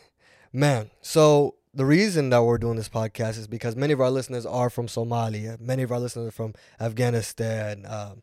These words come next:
uh, Sudan, uh, Yemen, Syria, Libya, Lebanon. So a lot of the Muslim youth, third, second generation, and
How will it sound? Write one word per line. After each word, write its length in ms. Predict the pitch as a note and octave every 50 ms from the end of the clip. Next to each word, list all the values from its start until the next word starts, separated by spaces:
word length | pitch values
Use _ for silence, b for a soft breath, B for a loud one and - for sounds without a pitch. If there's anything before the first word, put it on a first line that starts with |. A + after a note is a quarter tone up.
| B B B B B B B B B B
uh, 240 | - A2+ A2 G2+ G#2
Sudan, 920 | G#2 - - B2 A2+ A2+ B2+ C3 C3 B2+ B2 A#2 A2+ G#2+ G#2 G2+ G#2 G2+ - -
uh, 360 | - A2 G#2 G2+ G2 G2 F#2+ - - - _ _ _ _ _ _ -
Yemen, 640 | A#2 A#2+ B2 C3+ C#3 C3+ B2+ B2 A#2 G#2+ G#2 G2 - b b b b b b b b
Syria, 600 | - - - D3+ C#3+ C#3 C3 B2+ B2 A#2+ A#2 A2
Libya, 640 | A2 B2+ D3 D3+ C3 C3 B2 A#2+ A2+ A2 G#2+ G#2 G#2 - _ -
Lebanon. 640 | A#2+ A#2+ B2+ C#3 D3 C#3+ C#3 C3+ B2 A#2+ A2 A2
So 240 | G#2 - - C3 - _ -
a 60 | C3+ C3+
lot 260 | C3+ C#3 D3+ E3 F#3
of 60 | F#3 F3
the 60 | D#3
Muslim 300 | C#3+ D3+ C#3+ - C#3 C3
youth, 240 | C#3 C#3 B2 - - b b b b
third, 460 | b - C#3+ C#3 C#3+ C#3+ C#3+ C#3+ C#3+ C3+
second 360 | - - C3+ C3 C#3 C3 B2
generation, 720 | A#2+ C3 C3 C3 B2+ C#3 D#3 E3+ E3+ - - C#3+ B2+ B2
and 360 | G#2+ A#2+ C3+ B2+ B2 A#2+ A2+